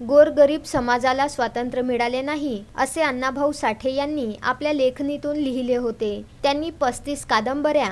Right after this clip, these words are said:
तेरा कथासंग्रह, अकरा पोवाडे, तेरा वंगनाट्य, तीन नाटके, दहा गीत आणि लावण्या, सहा चित्रपट अशा अनेक साहित्याचे ते जनक आहेत. त्यानंतर मिरवणुकीची सुरुवात उस्ताद लहुजी सावळे चौक,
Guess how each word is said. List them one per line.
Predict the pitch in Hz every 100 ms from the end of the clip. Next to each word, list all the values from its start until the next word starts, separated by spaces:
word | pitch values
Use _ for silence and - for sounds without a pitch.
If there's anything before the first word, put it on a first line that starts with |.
| 190 277
तेरा | 262 262
कथासंग्रह, | 262 254 262 277 302 294 294 302 254 - -
अकरा | - 254 262
पोवाडे, | 262 269 262 285 294 214 214 - -
तेरा | 277 285 302
वंगनाट्य, | 269 262 285 302 302 - 302 196 - -
तीन | 294 294
नाटके, | 277 247 294 302 269 208 - -
दहा | 240 262 254 294
गीत | 269 311 - -
आणि | 254 269 285
लावण्या, | 269 294 302 202 208 - - -
सहा | 285 285
चित्रपट | 285 294 285 294 302 269 - - -
अशा | 269 320
अनेक | 285 285 311
साहित्याचे | - 277 269 277 294 277 302 294
ते | 277
जनक | 226 233 240 240
आहेत. | 214 208 202 - 247
त्यानंतर | 240 262 294 302 240 220
मिरवणुकीची | 262 285 302 311 294 320 330 320
सुरुवात | 302 240 262 277 - -
उस्ताद | 269 - 277 285
लहुजी | 277 254 262 240 277
सावळे | 285 254 262 285
चौक, | 294 294